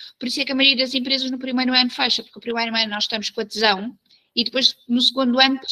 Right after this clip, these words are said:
acabou. Começa, começamos a atingir o cansaço extremo. Então nós temos que fazer esta pergunta. Normalmente quem começa a ser empreendedor faz sempre exatamente, quando faz a transição faz sempre a mesma coisa.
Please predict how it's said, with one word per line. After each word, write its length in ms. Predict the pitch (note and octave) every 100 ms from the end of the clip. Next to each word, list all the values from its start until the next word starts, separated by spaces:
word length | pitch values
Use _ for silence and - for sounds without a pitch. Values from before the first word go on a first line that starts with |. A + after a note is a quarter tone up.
| - - _ _ _ -
acabou. 420 | A#3+ A#3 A3+ - _ _ _ _ _ _ _
Começa, 380 | A#3+ A3+ A#3 -
começamos 420 | - A#3 B3+ A#3+
a 20 | A#3+
atingir 320 | B3 A#3 B3
o 60 |
cansaço 380 | A#3+ A3+ A3+ A3
extremo. 360 | - A3 F#3+ G3 _ _ - - - -
Então 200 | G#3 C4+
nós 100 | D4
temos 160 | D#4+
que 60 | D4
fazer 80 | D4+
esta 180 | - C4
pergunta. 500 | B3+ B3+ B3 A#3+ - - - - _
Normalmente 460 | C4 E4 F#4+ E4+ E4
quem 180 | D#4+ C#4+
começa 400 | - C#4+ D#4+ D#4+
a 40 |
ser 160 | - C#4+
empreendedor 440 | C4+ C#4 B3 C#4
faz 200 | C#4 C4+
sempre 200 | C#4 B3+
exatamente, 360 | B3+ C4 A#3+ A#3
quando 160 | B3+
faz 200 | B3 C#4
a 60 | B3+
transição 420 | B3 A#3+ A#3 C4
faz 160 | B3+ B3+
sempre 180 | B3+ A#3+
a 20 |
mesma 260 | A#3+ A3+
coisa. 180 | A#3 A#3